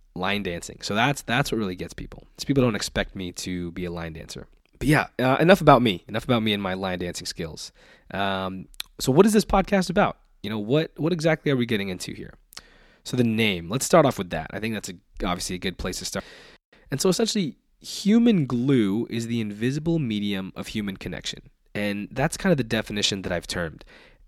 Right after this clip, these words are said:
And I've purposely kept that, kept that definition broad because there are so many ways that we can explore human connection, and I think human connection goes beyond just a standard definition. Um, and it, it's, it's kind of an injustice to kind of define it with something so limiting.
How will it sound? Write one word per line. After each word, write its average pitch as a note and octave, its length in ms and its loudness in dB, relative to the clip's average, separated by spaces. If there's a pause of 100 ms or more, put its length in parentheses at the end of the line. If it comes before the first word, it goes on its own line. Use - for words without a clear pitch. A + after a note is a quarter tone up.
And G2 400 -2 (480)
I've - 200 -4
purposely - 460 -4
kept D#3+ 320 0
that, - 320 -2
kept - 220 -4
that A#2+ 220 -2
definition A#2 520 -2
broad F#2+ 420 -2
because B2+ 520 -2 (500)
there B2+ 100 -2
are A#2+ 60 -2
so D3 400 -2
many E3+ 200 2
ways A2 300 -2
that F#2+ 80 -6
we G2+ 160 -6
can G#2+ 100 -6
explore G2+ 320 -6
human G#2 300 -6
connection, G#2+ 560 -8
and A#2+ 80 -8
I A#2 60 -8
think E3 200 -8
human C#3+ 280 0
connection A2+ 400 -8
goes A2 320 -4
beyond G2+ 500 -8
just F#2+ 180 -8
a G2+ 40 -10
standard F2+ 440 -8
definition. - 600 -12 (520)
Um, F2+ 360 -8 (240)
and A2 80 -4
it, - 240 -6
it's, - 160 -4
it's - 240 -8
kind F3+ 160 4
of D3+ 60 6
an A#2+ 120 -2
injustice G#2 640 -2
to - 160 -12
kind F#2 200 -8
of F2+ 120 -12
define F2+ 380 -6
it E2 180 -8
with E2+ 340 -10
something G2 380 -10
so F#2 180 -6
limiting. F2+ 440 -8